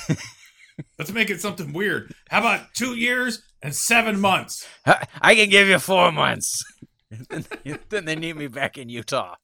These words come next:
Speaker 2: <laughs> I got a shift I gotta pick up.
Speaker 1: <laughs> I, I wanted to throw out the idea that we, banner society dot com, go ahead and become the Rutgers coaching staff.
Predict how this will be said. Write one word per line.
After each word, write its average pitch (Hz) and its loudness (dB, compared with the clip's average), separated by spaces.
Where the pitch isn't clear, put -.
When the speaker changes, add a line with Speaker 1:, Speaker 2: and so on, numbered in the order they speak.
Speaker 2:
<laughs> - -18
I 170 0
got 185 0
a 175 -2
shift 170 -4
I 151 -2
gotta 135 -2
pick - -8
up. 117 -6
Speaker 1:
<laughs> - -14
I, 139 0
I 165 -2
wanted 214 -6
to 151 -6
throw 135 -6
out 120 -2
the 117 -8
idea 98 -12
that 95 -12
we, 110 -12
banner 98 -12
society 80 -14
dot 80 -18
com, 104 -12
go 120 -10
ahead 104 -8
and 104 -14
become 120 -8
the 117 -8
Rutgers 110 -10
coaching 104 -12
staff. - -14